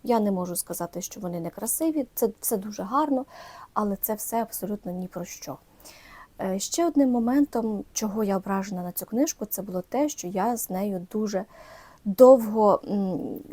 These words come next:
знаєте, якось так борюкалася, І я не знаю навіть, хто кого подолав, вона мене чи я її, тому що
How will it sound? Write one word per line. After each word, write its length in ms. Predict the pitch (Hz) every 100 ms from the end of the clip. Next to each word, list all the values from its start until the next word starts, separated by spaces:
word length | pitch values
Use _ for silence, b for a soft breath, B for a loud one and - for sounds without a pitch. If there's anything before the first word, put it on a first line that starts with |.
| 107
знаєте, 520 | 165 214 214 214 - 202
якось 300 | - 196 -
так 260 | 208 -
борюкалася, 1000 | 196 185 220 208 254 269 233 208 - 175 - B B B B -
І 80 |
я 140 | 208 233
не 120 | 226
знаю 260 | 233 226 220
навіть, 280 | 214 208
хто 200 | - 233
кого 240 | 214 202 208
подолав, 520 | - 190 190 185 202
вона 260 | 196 202 202
мене 300 | 208 226 220
чи 180 | -
я 140 | 185 180
її, 360 | 175 185 277
тому 360 | 277 - 190 226
що 300 | - -